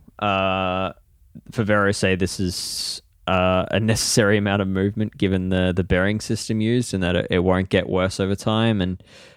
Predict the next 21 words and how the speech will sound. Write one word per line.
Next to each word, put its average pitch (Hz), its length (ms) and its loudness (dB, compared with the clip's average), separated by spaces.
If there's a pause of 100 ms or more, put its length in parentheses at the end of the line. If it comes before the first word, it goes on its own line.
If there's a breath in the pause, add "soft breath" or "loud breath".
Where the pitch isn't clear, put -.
(140 loud breath)
uh, 90 480 2
again, 95 300 2
Shane 92 220 2
Miller, 98 260 4
he 101 80 6
had 95 120 4
had 95 320 2 (200)
these 90 180 0
pedals 90 400 2
a 95 140 4
lot 95 360 4
longer 104 260 0
than 92 160 -2
I 98 140 -2
had, 143 320 -4 (200)
uh, 90 340 0
and 90 160 -4
he 90 120 0
said 85 220 -2
that 82 180 -2
play 90 200 2